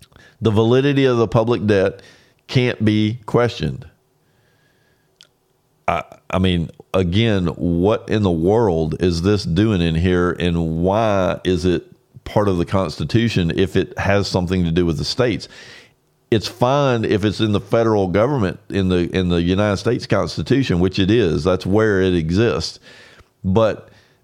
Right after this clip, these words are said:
what does it have to do with the several states? Like, it has nothing to do with the several states. So I don't really understand how this is,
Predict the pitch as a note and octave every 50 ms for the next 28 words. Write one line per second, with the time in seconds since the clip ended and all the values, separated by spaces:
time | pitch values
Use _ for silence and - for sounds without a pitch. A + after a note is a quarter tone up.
0 | _ _ - - - F#2+ F2 E2+ F2+ G#2+ C3 B2 A#2+ B2+ A2+ A#2+ G2+ A2 A#2 A2+
1 | G2+ G#2+ G2+ G2 G#2 G#2 G2+ F#2+ F2+ F2 - - G2+ G2 F#2 F2+ D#2+ - - -
2 | A#2+ B2 G2 - - - - - - F2 F2 F2 - G2 F2+ - F#2 G2+ F#2 E2
3 | E2+ F2+ G2 A#2+ B2+ A#2 G2 E2 D#2 D2 D#2+ D#2 D2+ D2+ C#2+ C#2+ C#2+ - D#2+ D2+
4 | D2+ D2+ D2 - - D#2 D2+ - - - - - - - - - - - _ -
5 | - - A2 G#2+ G#2+ G2+ F#2 D#2+ - - - _ _ _ _ _ _ _ _ _
6 | _ _ _ - - - G#2+ A2 G2+ A#2 B2 B2+ A#2+ A2 A#2+ B2 A#2+ A2+ A2+ A#2
7 | A2 G#2+ F#2+ - - - A2 A2 A2 A2 G#2+ G#2 G2+ G2 F#2 - - - - -
8 | _ _ _ _ _ _ - - F2+ F#2+ F2+ - - - - - C3 B2 A#2+ B2
9 | B2 B2 A2+ G2+ G2+ A2+ A2 G#2+ - - - - G2 F#2+ F#2 F2+ F2 E2 D2 -
10 | -